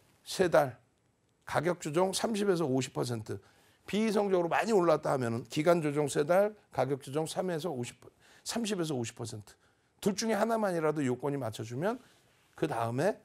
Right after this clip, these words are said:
변동성이 나올 수는 있습니다. 그런 기준점을 하나하나 다 배워가셔야 돼요.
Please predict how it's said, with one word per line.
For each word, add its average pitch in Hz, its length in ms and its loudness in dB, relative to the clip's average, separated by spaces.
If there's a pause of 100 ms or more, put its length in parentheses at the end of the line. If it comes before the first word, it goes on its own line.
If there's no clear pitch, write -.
(160)
변동성이 135 640 -2
나올 - 240 -8
수는 107 200 -10
있습니다. - 340 -14 (2250)
그런 143 260 0
기준점을 123 500 -4
하나하나 170 440 -6
다 123 100 -12
배워가셔야 131 580 0
돼요. - 160 -20